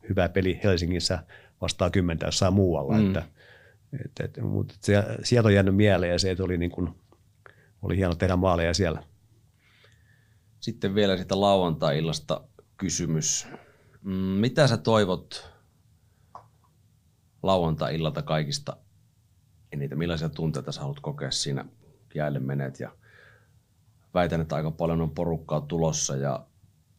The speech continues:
Speaker 2: syy ei ole oikeastaan mikään muu kuin Jukka Wilander, niin tuota,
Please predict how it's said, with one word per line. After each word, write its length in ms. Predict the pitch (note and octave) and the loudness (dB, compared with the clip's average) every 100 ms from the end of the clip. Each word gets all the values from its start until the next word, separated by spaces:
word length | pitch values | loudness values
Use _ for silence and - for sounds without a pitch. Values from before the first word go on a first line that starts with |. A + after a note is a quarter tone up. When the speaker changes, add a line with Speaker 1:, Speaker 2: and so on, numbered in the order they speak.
| _ - | _ -12
Speaker 2:
syy 320 | - F2 D#2 | -6 -2 0
ei 260 | D#2 D2+ - - _ _ _ _ _ | 0 -2 -6 -18 _ _ _ _ _
ole 140 | E2+ | -6
oikeastaan 420 | D#2 E2 D2+ F2 | -4 -4 -4 -2
mikään 300 | E2 D#2+ E2 | -2 -2 -2
muu 160 | D#2 D#2 | 0 -2
kuin 340 | D2 D2 C#2+ _ _ _ _ _ _ _ _ _ _ | -4 -8 -10 _ _ _ _ _ _ _ _ _ _
Jukka 260 | E2+ D#2+ D#2+ | -12 -6 -2
Wilander, 560 | F2 E2 C#2+ C2+ B1+ | 0 0 -2 -4 -8
niin 180 | C2+ C2+ | -8 -10
tuota, 380 | C#2 C2 - - | -8 -10 -8 -10